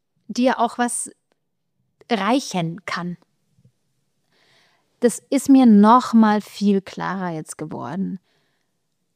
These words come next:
Und dieses Vertrauen fällt mir jetzt immer leichter. Es ist immer noch schwierig, finde ich, aber es fällt mir immer leichter, weil ich auf einmal Beweise bekomme, wie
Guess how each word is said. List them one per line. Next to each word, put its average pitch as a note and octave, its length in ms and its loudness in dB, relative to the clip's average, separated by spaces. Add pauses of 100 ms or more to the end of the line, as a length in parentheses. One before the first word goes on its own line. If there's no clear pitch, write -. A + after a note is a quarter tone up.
(260)
Und A#3+ 160 2
dieses B3+ 260 -2
Vertrauen G#3 880 -2 (320)
fällt B3+ 800 0
mir D4 220 2
jetzt B3 200 0
immer A3 220 2
leichter. E3 720 -6
Es A#3 160 -8
ist - 380 -4 (1300)
immer A3 200 4
noch G3+ 120 0
schwierig, B3+ 500 -2
finde C#4+ 300 0
ich, - 160 -8
aber G#3 200 -2
es G#3 160 -8
fällt G3 300 -4
mir G3+ 100 -4
immer G3 200 -2
leichter, F3+ 600 -8
weil F#3+ 440 2
ich A#3+ 220 -6
auf G#3+ 120 -6 (140)
einmal A3 400 0
Beweise F3+ 640 -2
bekomme, A#3+ 800 0
wie A#3+ 280 0